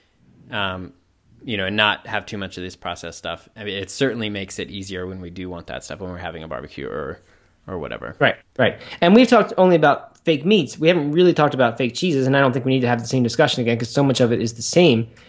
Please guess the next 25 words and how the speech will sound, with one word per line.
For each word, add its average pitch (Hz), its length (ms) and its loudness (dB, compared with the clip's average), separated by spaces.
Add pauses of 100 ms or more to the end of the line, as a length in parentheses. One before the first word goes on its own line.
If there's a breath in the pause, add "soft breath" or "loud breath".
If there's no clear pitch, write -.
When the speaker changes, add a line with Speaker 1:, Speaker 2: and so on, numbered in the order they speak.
(220 soft breath)
Speaker 2:
Um, 127 400 4 (960)
but 180 160 4
I, 196 320 0
I 202 140 0
would 311 100 2
argue 254 160 4
that 180 60 2
the 165 120 -2
cheeses, 202 460 2
as 147 140 4
we 147 100 -2
talked 180 240 2
about, 147 120 4
I 131 60 2
think 196 180 2
in 147 80 2
the 135 80 2
last 139 340 2
episode, 175 300 -2
the 120 60 -8
Q 147 180 -2
and 147 100 2
A 175 100 4
episode, 117 460 0 (440 soft breath)
uh, 131 300 4